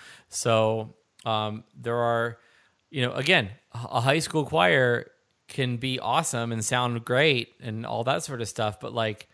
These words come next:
they should also have the and as well. And, and yeah, sure, it's like you can, you can have, you can have your cake and eat it too. You can have an awesome educational experience that serves kids,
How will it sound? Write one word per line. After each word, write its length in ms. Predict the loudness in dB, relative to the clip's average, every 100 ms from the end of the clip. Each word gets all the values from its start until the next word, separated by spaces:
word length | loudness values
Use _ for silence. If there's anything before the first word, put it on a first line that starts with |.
| _ _ _ _ _
they 200 | -2 -2
should 180 | 0 2
also 240 | 2 2
have 300 | 0 2 2
the 200 | -2 -6 -2
and 480 | -2 -2 -4 -6 -12 _ _ _ _ _ _ _
as 180 | -6 0
well. 360 | 4 6 6 4
And, 320 | 0 0 -2 -8 -20 -6
and 160 | -4
yeah, 300 | 2 4 4
sure, 260 | 2 0 0
it's 180 | 0 -2
like 200 | -4 -4
you 160 | -8
can, 240 | -4 -4 -6 -16 _ _
you 300 | -10 -6 -6
can 360 | -6 -2 0 0
have, 480 | 2 4 6 4
you 60 | 0
can 120 | 0
have 100 | 0
your 80 | 0
cake 240 | -2 -2
and 80 | -2
eat 80 | -2
it 100 | -2
too. 180 | 0 0
You 180 | 0 -2
can 200 | 0 0
have 280 | 2 2
an 100 | 0 -2
awesome 360 | -2 -2 -4 -6
educational 640 | -6 -6 -6 -6 -6 -8
experience 640 | -8 -4 0 2 2 0
that 120 | -2 -4
serves 400 | -2 -2 -2 -6
kids, 640 | -4 0 2 0 -2 -8